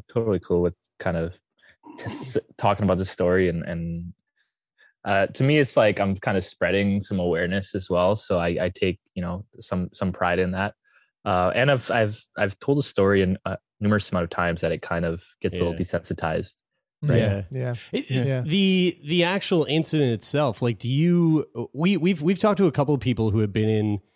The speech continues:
Speaker 2: uh, really traumatic accidents. Um,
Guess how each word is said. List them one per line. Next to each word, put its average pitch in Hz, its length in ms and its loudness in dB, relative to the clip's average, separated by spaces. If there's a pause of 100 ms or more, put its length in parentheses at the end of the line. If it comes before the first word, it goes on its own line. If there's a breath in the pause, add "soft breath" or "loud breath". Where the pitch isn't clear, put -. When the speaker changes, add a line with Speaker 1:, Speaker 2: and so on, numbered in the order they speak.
(640)
Speaker 2:
uh, 107 420 0
really 147 300 2
traumatic 117 500 0
accidents. 135 800 -4 (600)
Um, 107 640 0